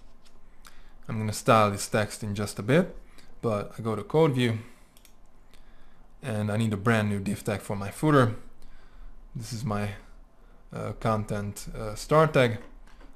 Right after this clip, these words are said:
So this very first is my content end tag, and I insert my footer div tag right after my content end tag.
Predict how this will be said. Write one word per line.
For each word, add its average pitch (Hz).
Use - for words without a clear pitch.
So 104
this 107
very 110
first 110
is 104
my 101
content 104
end 143
tag, 196
and 110
I 110
insert 113
my 107
footer 110
div 104
tag 104
right 107
after 104
my 101
content 131
end 107
tag. 107